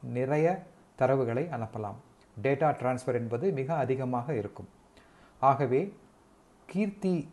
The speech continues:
சிறியதாக இருந்தாலும் மூர்த்தி பெரியதாக இருக்கும் என்று சொல்வது போல, ஃபைவ் ஜி அலைக்கற்றைகள் சிறிய அளவே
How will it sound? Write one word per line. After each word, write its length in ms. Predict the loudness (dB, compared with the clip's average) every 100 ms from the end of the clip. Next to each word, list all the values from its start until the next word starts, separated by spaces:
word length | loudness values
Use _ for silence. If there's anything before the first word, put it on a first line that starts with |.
| -16
சிறியதாக 640 | -8 0 4 6 6 4
இருந்தாலும் 580 | 0 0 -2 -2 -2 -6 -12 -16 -4
மூர்த்தி 640 | 0 0 0 0 0 -6 -18 -4
பெரியதாக 520 | 0 2 4 2 2
இருக்கும் 380 | -2 -4 -6 -8 -8
என்று 300 | -8 -6 -6
சொல்வது 380 | -2 -2 -2 -2
போல, 340 | -2 -2 -2 -6 -20 -20 -20 _ 0
ஃபைவ் 160 | 2
ஜி 320 | 2 0 -2 -8 -18 -20 -20 -20 -20 -20 _ _ -2
அலைக்கற்றைகள் 760 | 0 2 0 -2 -2 -2 -4 -8 -18
சிறிய 540 | -6 0 2 4 2
அளவே 560 | 2 2 2 2 0 -2